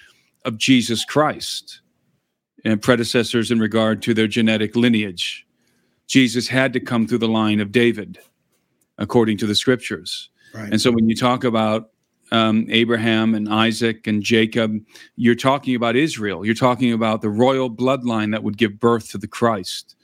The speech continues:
Speaker 1: the fulfillment of the dra-, what I call the dragon slayer prophecy.
Speaker 2: Yeah.
Speaker 1: And so it, it, it cannot be coincidental or incidental that both Rebecca and Sarah,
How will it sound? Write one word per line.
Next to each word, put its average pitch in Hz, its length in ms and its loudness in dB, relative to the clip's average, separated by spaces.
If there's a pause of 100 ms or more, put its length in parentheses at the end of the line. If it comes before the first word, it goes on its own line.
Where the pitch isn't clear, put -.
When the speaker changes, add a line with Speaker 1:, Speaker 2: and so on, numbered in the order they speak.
(160)
Speaker 1:
the 110 80 -10
fulfillment 117 500 2
of 104 100 -4
the 110 60 -4
dra-, 113 300 2
what 120 140 2
I 110 100 2
call 113 160 -2
the 107 100 -2
dragon 107 360 0
slayer 104 320 -4
prophecy. 113 600 -4 (300)
Speaker 2:
Yeah. - 140 -10 (460)
Speaker 1:
And 113 160 2
so 110 360 2 (440)
it, 123 180 4 (120)
it, 123 200 0
it 120 140 -4
cannot 165 380 0
be 113 240 0 (400)
coincidental 113 880 0 (1080)
or 120 180 6
incidental 107 840 -4 (320)
that 110 180 -2
both 110 380 0 (460)
Rebecca 110 560 2
and 107 160 0
Sarah, 107 540 0